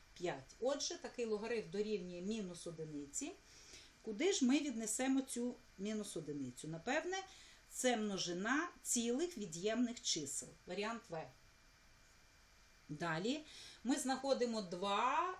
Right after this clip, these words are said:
в мінус п'ятому степені. Що робить цей мінус? Перевертає дріб, і це одиниця на два в п'ятому, або це одна тридцять друга. Куди ми віднесемо дане число? Ну, напевне, до множини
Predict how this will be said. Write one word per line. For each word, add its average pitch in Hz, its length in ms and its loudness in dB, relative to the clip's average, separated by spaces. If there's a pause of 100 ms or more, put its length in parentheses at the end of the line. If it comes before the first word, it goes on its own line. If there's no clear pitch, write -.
в 190 40 -2
мінус 262 420 2
п'ятому 202 440 -2
степені. - 540 -6 (840)
Що 339 260 4
робить 220 300 4
цей 196 160 2
мінус? 170 440 -4
Перевертає 196 760 0
дріб, 262 380 0
і 269 40 -2
це 226 160 -2
одиниця 214 580 0
на 220 120 -2
два 190 220 -4
в 156 140 -8
п'ятому, 285 720 -4
або 180 360 -2
це 392 240 -2
одна 214 520 -2
тридцять 240 580 -2
друга. 170 540 -2 (1120)
Куди 254 300 2
ми 240 100 6
віднесемо 202 680 -2
дане 175 300 -2
число? 247 540 0
Ну, 285 140 4
напевне, 311 540 2
до 196 460 4 (420)
множини 208 720 2